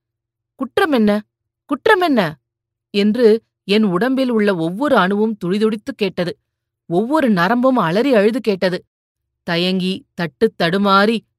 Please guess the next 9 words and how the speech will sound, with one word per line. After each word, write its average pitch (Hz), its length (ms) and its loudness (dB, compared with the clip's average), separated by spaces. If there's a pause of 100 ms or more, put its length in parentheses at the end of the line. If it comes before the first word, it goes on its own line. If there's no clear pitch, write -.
(100)
என் 170 240 -4
நாவும், 190 400 0 (1000)
"சார், 294 520 -4 (580)
நான் 269 420 4 (200)
என்ன 254 360 0
குற்றம் 302 380 -2
செய்தேன்? 262 400 -2 (760)
எதற்காக 320 640 2
என்னை 269 400 0